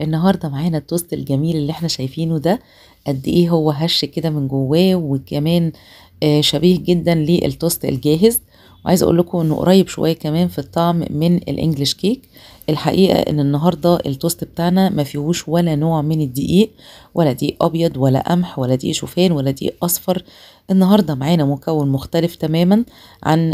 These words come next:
باقي وصفاتنا للتوست، علشان التغيير طبعًا مطلوب. والحقيقة ان انا كمان شفت اكتر من وصفة ليه وعجبتني جدًا، حبيت ان انا،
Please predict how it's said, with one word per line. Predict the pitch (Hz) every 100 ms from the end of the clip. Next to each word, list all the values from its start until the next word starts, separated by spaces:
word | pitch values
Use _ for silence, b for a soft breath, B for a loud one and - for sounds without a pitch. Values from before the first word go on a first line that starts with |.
| -
باقي | 147 147 170 -
وصفاتنا | 139 139 165 180 156
للتوست، | 139 165 160 185 226 - - b b b
علشان | - 156 143 165 180 180
التغيير | 190 - 147 139 160
طبعًا | - 151 156
مطلوب. | 139 135 - 156 170 -
والحقيقة | - 156 139 - 170 160 90
ان | - 160 156
انا | 165 170
كمان | - 139 180
شفت | 175 170 -
اكتر | - - 151 139
من | 127
وصفة | 160 - 143
ليه | 151 196
وعجبتني | 151 123 143 165 143
جدًا، | 165 160 214 254 B B B B -
حبيت | - 208 214
ان | - 160
انا، | 170 175 165